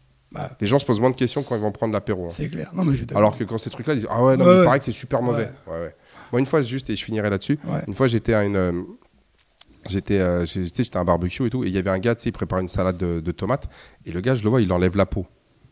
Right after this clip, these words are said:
Speaker 2: Mais c'est encore une fois la
Speaker 1: Ouais,
Speaker 2: peau.
Speaker 1: bah ouais.
Speaker 2: Et en fait, le truc, c'est que dans la peau, c'est là, le problème de la peau, c'est que c'est là où il y a le, souvent dans les aliments, euh, de type fruits, légumes,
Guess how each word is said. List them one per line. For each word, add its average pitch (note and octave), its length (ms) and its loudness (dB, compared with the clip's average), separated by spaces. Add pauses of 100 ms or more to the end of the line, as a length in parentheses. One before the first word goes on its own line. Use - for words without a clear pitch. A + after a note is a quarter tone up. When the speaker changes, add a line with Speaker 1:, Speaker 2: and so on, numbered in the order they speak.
Speaker 2:
Mais - 80 -14
c'est G#2+ 60 6
encore A2 200 4
une G#2+ 60 6
fois G2+ 160 2
la F#2+ 100 4
Speaker 1:
Ouais, F3 140 10
Speaker 2:
peau. - 60 6
Speaker 1:
bah D#3+ 120 2
ouais. E3 240 0
Speaker 2:
Et - 40 4
en G2+ 60 8
fait, D3 180 8
le A#2+ 80 8
truc, E3+ 160 4
c'est - 100 0
que F#2+ 40 -2
dans G#2 100 6
la G2+ 80 8
peau, D#3+ 180 2
c'est C3 160 0
là, A2 160 6
le F#2+ 180 4
problème B2 280 4
de C3 60 6
la G#2 100 6
peau, D#3+ 260 2
c'est - 140 -4
que - 80 -8
c'est A#2 80 0
là B2+ 80 6
où - 20 4
il A2+ 60 2
y - 20 4
a G2 40 6
le, G2 120 2
souvent A2+ 300 0
dans A2+ 80 6
les G2 160 4
aliments, G#2+ 420 4
euh, F2 400 2
de E2 120 -4
type - 280 -10
fruits, G#2+ 380 0
légumes, G#2+ 300 4